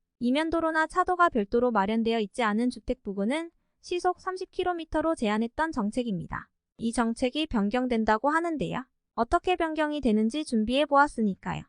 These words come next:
영상 보시기 전에 구독과 좋아요, 알림 설정 부탁드려요. 이 정책이 시행된 지 일 년 만에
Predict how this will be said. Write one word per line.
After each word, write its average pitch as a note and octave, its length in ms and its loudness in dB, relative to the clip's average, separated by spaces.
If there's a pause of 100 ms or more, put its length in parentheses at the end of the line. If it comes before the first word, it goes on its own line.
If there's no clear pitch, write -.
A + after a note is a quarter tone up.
(300)
영상 C4+ 400 2
보시기 E4+ 400 -2
전에 C4+ 360 0
구독과 A#3 440 0
좋아요, A3 540 0
알림 A3+ 300 0
설정 E4+ 360 0
부탁드려요. F3+ 640 -4 (320)
이 A#3+ 100 -4
정책이 D4+ 460 -2
시행된 F4 420 -4
지 C#4 140 -4
일 C4 100 -4
년 D4+ 140 -2
만에 B3 400 0